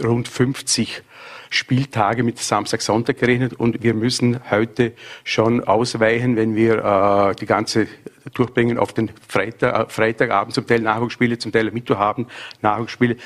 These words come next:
Denn wenn die Bundesligamannschaft im Stadion spielt,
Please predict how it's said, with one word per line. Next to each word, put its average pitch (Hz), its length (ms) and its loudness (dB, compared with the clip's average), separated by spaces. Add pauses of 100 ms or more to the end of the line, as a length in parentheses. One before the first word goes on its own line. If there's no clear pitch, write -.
(240)
Denn 110 140 2
wenn 113 100 2
die 113 80 -2
Bundesligamannschaft 120 800 0
im 107 80 -4
Stadion 113 460 0
spielt, 131 380 0